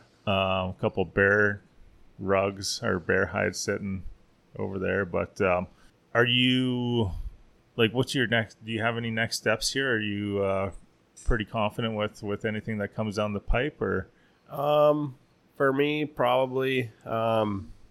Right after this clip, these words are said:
Speaker 2: like, I love learning.
Speaker 1: Yeah.
Speaker 2: So I wanna go, there's, like, seminars, some guys that are world championship taxidermists in the States.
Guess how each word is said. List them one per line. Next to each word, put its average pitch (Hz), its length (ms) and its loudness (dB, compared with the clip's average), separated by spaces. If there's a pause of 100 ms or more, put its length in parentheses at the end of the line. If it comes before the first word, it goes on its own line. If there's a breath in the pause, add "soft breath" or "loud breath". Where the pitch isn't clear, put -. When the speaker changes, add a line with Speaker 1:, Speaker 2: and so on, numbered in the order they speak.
(580 loud breath)
Speaker 2:
like, - 120 -2
I 127 100 2
love 98 240 0
learning. 101 540 0 (140)
Speaker 1:
Yeah. 98 180 4
Speaker 2:
So 101 120 4
I 107 140 2
wanna 107 260 2
go, 95 360 2
there's, 98 260 2
like, 92 320 -2
seminars, 104 640 2
some 95 160 -2
guys 90 360 4
that 87 220 0
are 92 140 2
world 90 300 0
championship - 580 -6
taxidermists 82 560 -6
in 80 60 -6
the 78 60 -8
States. - 480 -6